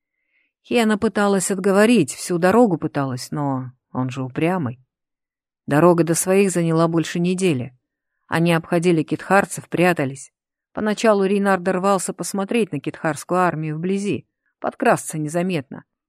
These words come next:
Но вовремя одумался. «Там маг», — сказал он, — «куда более опытный и сильный, чем я.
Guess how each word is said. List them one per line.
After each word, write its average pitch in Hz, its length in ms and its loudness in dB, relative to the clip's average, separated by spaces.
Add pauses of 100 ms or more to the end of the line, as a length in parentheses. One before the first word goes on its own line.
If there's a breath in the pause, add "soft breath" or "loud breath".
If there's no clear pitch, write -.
(100)
Но 208 260 0
вовремя 180 520 0
одумался. 165 640 -2 (300)
«Там 139 300 0
маг», — 151 500 -2 (280)
сказал 156 440 -2
он, — 135 260 -6 (460)
«куда 156 280 0
более 156 340 2
опытный 170 440 -2
и 160 40 -2
сильный, 185 380 0
чем 139 200 -6
я. 135 300 -4